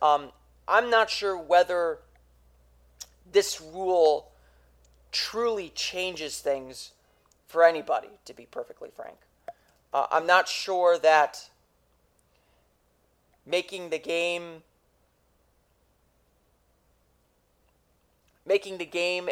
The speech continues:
a, a, something like this will truly change behavior and change the way, uh, teams approach things.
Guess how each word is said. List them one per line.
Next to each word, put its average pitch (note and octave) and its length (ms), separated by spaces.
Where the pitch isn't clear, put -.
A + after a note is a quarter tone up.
a, D3 420
a, - 80
something G#3 440
like E3+ 340
this - 580
will F#3+ 760
truly F3+ 840
change F#3+ 440
behavior F#3 560
and D#3 240
change F3 560
the E3 80
way, D#3 640
uh, C#3+ 200
teams F#3+ 320
approach - 480
things. - 460